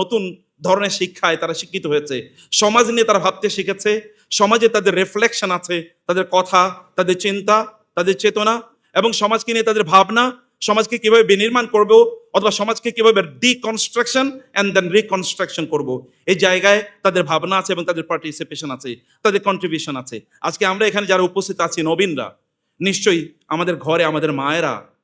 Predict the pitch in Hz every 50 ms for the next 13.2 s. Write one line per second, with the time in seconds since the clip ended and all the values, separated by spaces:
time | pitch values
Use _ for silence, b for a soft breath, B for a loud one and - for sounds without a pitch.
0 | _ _ _ _ _ - 160 170 175 170 175 170 165 160 165 156 156 160 180 175
1 | 175 170 160 156 147 147 143 135 139 - 135 120 113 - _ _ _ - 170 175
2 | 180 170 160 156 147 151 139 120 127 127 127 113 98 90 _ _ _ _ _ _
3 | _ _ _ _ _ _ - 165 160 170 190 185 156 170 160 - 170 175 185 196
4 | 208 214 220 226 - _ _ - - - 202 196 202 - - 202 196 208 214 226
5 | 220 220 - _ _ _ _ 139 180 185 180 - - 190 190 202 202 208 208 214
6 | 208 208 _ _ _ - 156 170 190 185 170 170 170 165 170 190 208 196 - 220
7 | 208 214 226 226 - _ _ - 180 180 180 - 214 202 220 233 269 285 - 208
8 | 190 175 160 156 151 151 156 156 147 131 139 127 117 110 101 - _ _ _ _
9 | _ _ _ _ _ _ _ _ _ _ - 208 202 208 240 233 233 240 233 254
10 | 240 226 226 240 240 262 254 254 254 254 262 254 233 202 196 196 196 180 208 185
11 | 151 131 117 - _ _ _ - - 175 175 175 175 175 170 170 160 160 160 160
12 | 156 160 151 147 143 139 135 139 131 127 - - 123 113 110 _ _ _ _ _
13 | - 196 233 240 240